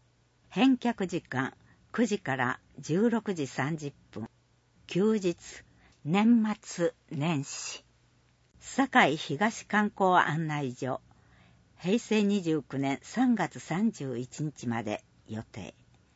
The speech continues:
住所、堺市堺区中河原町二丁三の二十四。博愛ビル一階。電話番号、零七二二三八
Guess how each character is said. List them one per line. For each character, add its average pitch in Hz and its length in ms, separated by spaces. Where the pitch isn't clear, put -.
住 214 320
所、 - 440
堺 240 560
市 - 380
堺 160 600
区 120 200
中 185 260
河 202 220
原 175 220
町 - 440
二 156 140
丁 110 440
三 226 420
の 233 120
二 208 180
十 127 300
四。 120 280
博 240 400
愛 214 160
ビ 160 200
ル 127 180
一 139 140
階。 - 280
電 196 280
話 233 140
番 165 320
号、 113 280
零 214 360
七 175 320
二 120 320
二 208 260
三 147 380
八 - 420